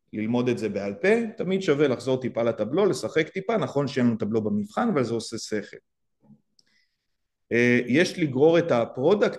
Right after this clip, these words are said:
Type לקולום. מעניין. אמרנו שה-row צריך להיות, סליחה, שה-sales צריך להיות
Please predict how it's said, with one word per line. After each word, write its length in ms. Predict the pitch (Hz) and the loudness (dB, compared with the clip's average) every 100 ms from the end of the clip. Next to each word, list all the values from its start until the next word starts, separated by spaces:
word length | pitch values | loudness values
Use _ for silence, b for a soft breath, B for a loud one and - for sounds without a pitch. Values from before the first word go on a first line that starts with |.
| - | -2
Type 400 | 113 113 120 - _ - | 0 -2 -4 -10 _ -6
לקולום. 640 | 113 117 - 151 120 101 - _ _ _ _ _ _ _ - | -4 -2 4 6 4 0 -10 _ _ _ _ _ _ _ -12
מעניין. 460 | 98 110 175 147 - - _ _ _ _ _ _ _ _ _ 104 | -8 -4 -2 -2 -4 -14 _ _ _ _ _ _ _ _ _ -2
אמרנו 300 | 123 127 131 | 0 0 -2
שה-row 520 | 135 117 143 226 196 | 0 2 6 4 4
צריך 400 | 135 117 113 113 | 0 -2 -4 -4
להיות, 420 | 110 104 101 - _ _ | -2 -2 -4 -10 _ _
סליחה, 340 | - 113 123 98 | -12 -4 -2 0
שה-sales 680 | 110 107 - 208 127 - | -2 0 4 4 4 0
צריך 320 | - 110 107 110 | -2 -2 -2 -2
להיות 380 | 110 107 104 | -2 -2 -6